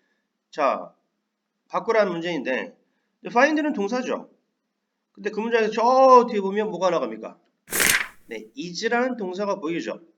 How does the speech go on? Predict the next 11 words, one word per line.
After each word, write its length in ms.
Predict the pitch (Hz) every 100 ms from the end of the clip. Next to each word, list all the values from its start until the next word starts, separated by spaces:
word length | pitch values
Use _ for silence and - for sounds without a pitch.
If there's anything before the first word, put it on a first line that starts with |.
| _ _ _ _ _ _
물론 220 | 170 156
is 260 | 147 190 233
이하 380 | 170 170 208 196
문장에서 400 | 185 180 165 151
not 180 | 139
only 180 | 190 202
but 160 | 143 151
also 220 | 165 160
문장이 300 | 151 143 151
형성되어 360 | 170 175 151 143
있는데 460 | 151 123 117 104